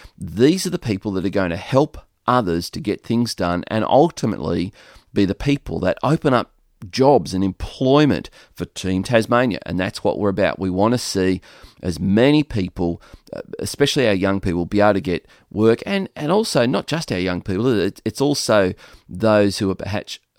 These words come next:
perhaps approaching their forties and fifties who, who may have lost their job and now they've got to start a second career. Well, if we have really good managers who know how to take the gifts and talents and abilities of people and put them together in a team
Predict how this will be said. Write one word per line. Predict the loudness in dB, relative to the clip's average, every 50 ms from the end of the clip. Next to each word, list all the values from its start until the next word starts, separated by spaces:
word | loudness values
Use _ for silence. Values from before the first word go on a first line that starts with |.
| -12 -10
perhaps | -8 -6 -6 -8 -8 -10
approaching | -12 -4 0 0 0 0 0 -4 -6
their | -6 -6
forties | -4 -2 0 0 2 0 0 -4
and | -6 -6
fifties | -2 -2 -2 -2 -2 -4 -6 -4 -4
who, | -4 -4 -4 -2
who | 0 0 0 0 -2 -6 -14 -20 -16 -4
may | 0 2 2
have | 2 2
lost | 2 4 4 4 4 4 0 -8 -12 -14 _ _ -6
their | -6 -6
job | -4 -2 0 0 2 2
and | 2 2
now | 2 2
they've | 2 0 0 0
got | 0 0
to | 0
start | -2 -4 -2 0 0 0 0
a | -2
second | -4 -4 -4 -4 -4 -4 -6 -6
career. | -8 -8 -8 -4 -2 0 2 2 2 2 0 -2 -6 -10 -20 -20 -20 -20 -20 -20 -20 _ 2
Well, | 6 8 8 8 8 4
if | 0 -2 0
we | 2 2 2 2
have | 0 -2 -2 -4 -4 -6 -4
really | -2 2 2 4 4 4
good | 2 2 0 0
managers | 0 0 0 0 0 -2 -4 -6 -6 -4
who | -4 -2
know | 0 0 2 2 2 0
how | 0 -2 -2 -2 -2 -2
to | -4 -6 -4 -4 -4 -4
take | -2 -2 -2 -2 -2 -4
the | -8 -8 -8
gifts | -8 -8 -2 0 2 2 2 0 -4
and | -8 -8 -8
talents | -4 -2 0 0 0 0 -2 -6 -8
and | -8 -8
abilities | -4 -2 0 2 2 2 0 0 -2 -4
of | -6 -8 -10 _
people | -6 -6 -6 -4 -4 -4 -2 -2 -2 -2
and | -4 -6 -8 -14 -20 -20 -20 -20 _ _ _ 0
put | 0 0 0 0
them | -2 -4 -4
together | -2 -2 0 0 0 0 0
in | -2 -2
a | -4
team | -6 -6 -2 -2 0 0 0 0 -2